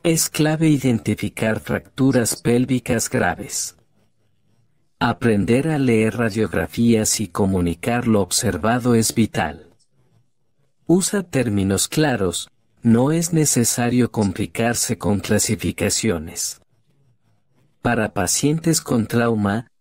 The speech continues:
haz radiografías y una tomografía para confirmar y planear el tratamiento. Y el manejo de emergencia de estos pacientes es necesario para las fracturas desplazadas, particularmente en aquellos pacientes que son hemodinámicamente inestables.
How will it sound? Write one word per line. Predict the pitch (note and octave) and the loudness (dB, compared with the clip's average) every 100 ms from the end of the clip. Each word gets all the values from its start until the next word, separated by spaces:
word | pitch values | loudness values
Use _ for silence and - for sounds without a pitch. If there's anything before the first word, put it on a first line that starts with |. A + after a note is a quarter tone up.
| _ - | _ -2
haz | C3+ C#3+ - | -2 0 -2
radiografías | D3 C#3+ B2+ A#2 G#2+ - C3 C#3+ B2+ - | -2 0 -2 -2 -4 -2 0 2 0 0
y | A2+ A#2+ | 2 2
una | D3+ D#3+ | 4 0
tomografía | D#3+ D3 C#3 A#2+ G#2 F#2 B2 C#3 C#3 C3 | 0 0 2 0 0 -4 -4 0 0 0
para | B2+ B2 A#2 | -2 -2 -2
confirmar | G#2+ G2+ - G2 E2+ G2+ A#2+ | -2 -2 -2 -2 0 0 2
y | B2 | 0
planear | - G2 F2 G2+ A#2+ | 0 -2 0 0 2
el | B2+ A2+ | 0 0
tratamiento. | - F#2 - A2 G2 G2+ E2+ D2+ E2+ - _ _ _ _ _ _ | -2 -4 -2 -2 0 0 0 -4 -10 -12 _ _ _ _ _ _
Y | C#3 A#2+ | 2 4
el | A2 | 4
manejo | F#2+ C3 - | 2 0 0
de | D#3 | 0
emergencia | D3 G#2 - G#2+ G2+ F#2 | 2 2 0 -2 0 0
de | F2+ | 0
estos | F2 - - | 0 -2 -4
pacientes | F2+ - G#2 G#2+ G2 | -2 0 -2 0 0
es | A2 | 0
necesario | B2 G#2+ G#2 - A2+ G#2+ | 0 0 0 -2 0 0
para | - F#2+ | 0 -2
las | F2+ - | 0 -2
fracturas | D#2 - B2 A#2 - | -6 0 0 0 0
desplazadas, | - G#2 - A#2 F2+ - _ - | -2 -2 -2 -2 -2 -4 _ -4
particularmente | A#2 - A#2+ A#2 C#3+ D#3+ C#3+ B2 | -4 -2 0 0 2 0 0 0
en | G#2 | 0
aquellos | F2 B2+ B2+ - | 0 -2 -2 -2
pacientes | G2 - B2+ C3 A#2 | -2 0 0 0 -2
que | - | 0
son | - C3 | -2 0
hemodinámicamente | C3+ A2+ F#2+ F#2+ A2+ - F2 G#2+ C3 | 0 0 0 2 0 0 0 0 2
inestables. | A#2 G2+ F#2 A2+ E2+ F#2 - | 0 2 0 -2 -4 -8 -12